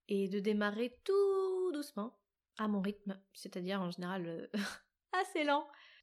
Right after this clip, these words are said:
Donc je fais pas exactement la même routine matinale que les autres jours de la semaine. Donc là, ce matin, j'ai pris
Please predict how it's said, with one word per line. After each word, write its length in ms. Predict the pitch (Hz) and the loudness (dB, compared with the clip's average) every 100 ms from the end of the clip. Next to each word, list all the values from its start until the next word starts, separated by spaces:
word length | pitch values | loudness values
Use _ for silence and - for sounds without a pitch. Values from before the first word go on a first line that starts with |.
| - | -6
Donc 220 | 226 233 | -2 -2
je 160 | - 254 | -2 -2
fais 140 | 254 | 0
pas 140 | 247 349 | 2 2
exactement 400 | 285 - 277 277 | 0 -2 -2 0
la 120 | 190 | 2
même 220 | 240 294 | 2 2
routine 340 | 269 - 277 | 2 0 -2
matinale 560 | 247 247 240 240 247 254 | 0 -2 -2 -4 -2 -2
que 100 | 247 | -4
les 220 | 208 208 | -2 -2
autres 280 | 240 - 247 | -6 -6 -6
jours 140 | 220 | -2
de 40 | 233 | -2
la 160 | 196 | -4
semaine. 500 | 196 - 202 269 269 180 _ _ _ - | -6 -4 -4 -4 -6 -10 _ _ _ -6
Donc 160 | 214 240 | -4 2
là, 140 | 302 | 2
ce 100 | 294 | 2
matin, 220 | 247 277 | 0 0
j'ai 160 | 254 226 | 0 -2
pris 340 | - - 247 | -2 -6 -6